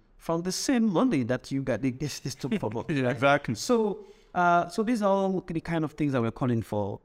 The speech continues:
Speaker 1: uh, a reform. We,
Speaker 2: Excellent.
Speaker 1: and one, one way we're doing it is building the movement, because we know
Speaker 2: That
Speaker 1: that
Speaker 2: movement.
Speaker 1: we cannot have a global movement, yes. We cannot have these debates and these demands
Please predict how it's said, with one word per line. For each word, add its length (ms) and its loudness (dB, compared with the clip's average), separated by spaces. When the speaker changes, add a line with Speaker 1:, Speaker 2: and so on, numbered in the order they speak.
Speaker 1:
uh, 220 -2
a 120 0
reform. 420 -6
We, 180 -2
Speaker 2:
Excellent. 320 -2
Speaker 1:
and 200 0
one, 320 2
one 240 2
way 140 0
we're 80 0
doing 260 -2
it 140 -4
is 160 -10
building 320 -2
the 80 0
movement, 600 -6
because 320 -2
we 100 2
know 220 2
Speaker 2:
That 160 0
Speaker 1:
that 100 2
Speaker 2:
movement. 480 -8
Speaker 1:
we 140 -2
cannot 340 2
have 440 2
a 80 -4
global 300 0
movement, 480 -4
yes. 220 -10
We 100 -8
cannot 300 -2
have 400 0
these 500 2
debates 520 -2
and 120 -2
these 220 -4
demands 840 0